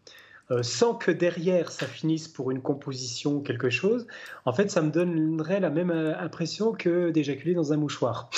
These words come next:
<laughs> C'est une image de merde. Mais en fait, ça veut dire quoi ? Ça veut dire que pour moi, si, si cette improvisation, je m'en sers pas pour créer quelque chose,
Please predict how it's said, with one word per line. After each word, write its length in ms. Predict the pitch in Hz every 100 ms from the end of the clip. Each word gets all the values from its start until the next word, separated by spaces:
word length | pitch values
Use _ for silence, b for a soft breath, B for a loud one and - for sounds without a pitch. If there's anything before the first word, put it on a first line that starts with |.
| -
<laughs> 1040 | 269 - - 208 - - - _ _ _ -
C'est 280 | - - 175
une 60 |
image 260 | 175 185 180
de 140 | 165
merde. 400 | 160 170 196 214 262 - B B 285 B 254 B 233
Mais 140 | 175 165
en 160 | 185
fait, 180 | 165 226
ça 140 | 220 160
veut 140 | 160
dire 200 | 156 160
quoi ? 200 | - 214
Ça 160 | 214 165
veut 80 | 143
dire 260 | 196 196
que 240 | - 175 196 B B B
pour 240 | - 160
moi, 200 | 190 208
si, 500 | 226 - - 165 180
si 200 | 180 -
cette 120 | 196 180
improvisation, 680 | 170 175 160 175 - 220
je 100 | 165 147
m'en 80 | 143
sers 280 | - 175
pas 160 | - 185
pour 180 | 185 -
créer 220 | - 185
quelque 300 | 180 165 156
chose, 400 | 147 185 220 208